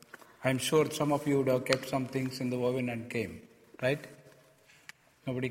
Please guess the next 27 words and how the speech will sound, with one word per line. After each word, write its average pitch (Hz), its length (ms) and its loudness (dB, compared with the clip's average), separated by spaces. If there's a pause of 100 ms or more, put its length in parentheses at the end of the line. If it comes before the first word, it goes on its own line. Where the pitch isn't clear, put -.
came? 135 180 0 (1300)
Timed 139 380 2
it - 80 -10 (100)
for 135 40 0
ten 131 300 2
o'clock 127 460 2
or 110 40 2
nine 123 260 0 (120)
forty-five, 117 580 0 (540)
and 117 120 -4
the 120 200 -4
moment 131 380 0
you 117 120 -2
saw, 127 220 2 (880)
"Here 139 180 4
again, 123 320 0 (100)
Father 117 280 2
Alapadi, 117 480 -2
you 113 100 -6
won't 117 180 -8 (120)
leave 120 180 -2
us 113 100 -8
till 113 220 -8 (100)
ten 110 200 -6
o'clock." 92 420 -14 (1300)
Right? 156 260 4 (2000)
Be 226 100 8